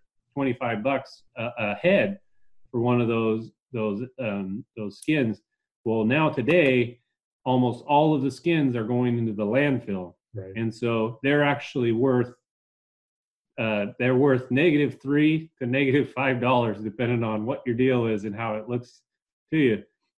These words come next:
Speaker 1: But those really high-end stuff, they're not worth anything anymore.
Speaker 2: Yeah.
Speaker 1: And so when you look at a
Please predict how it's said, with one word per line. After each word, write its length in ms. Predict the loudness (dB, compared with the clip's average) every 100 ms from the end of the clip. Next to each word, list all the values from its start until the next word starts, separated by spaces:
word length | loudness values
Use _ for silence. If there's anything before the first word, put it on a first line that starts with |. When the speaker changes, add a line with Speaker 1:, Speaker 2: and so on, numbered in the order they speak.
| -14
Speaker 1:
But 140 | -6
those 240 | -2 0 0
really 260 | 0 2
high-end 460 | 0 0 0 2 0
stuff, 300 | -2 -4 -4 -8 -20 _ _ _ _ _ _
they're 140 | -4 -2
not 260 | -2 -2
worth 220 | -2 -2 -2
anything 480 | 0 0 -2 -4 -4
anymore. 500 | -4 -6 -8 -10 -14
Speaker 2:
Yeah. 360 | -16 -16 -8 -4
Speaker 1:
And 120 | -2
so 260 | 0 2 2
when 160 | 4
you 140 | 4 4
look 280 | 2 0 0
at 160 | 0
a 220 | 0 -2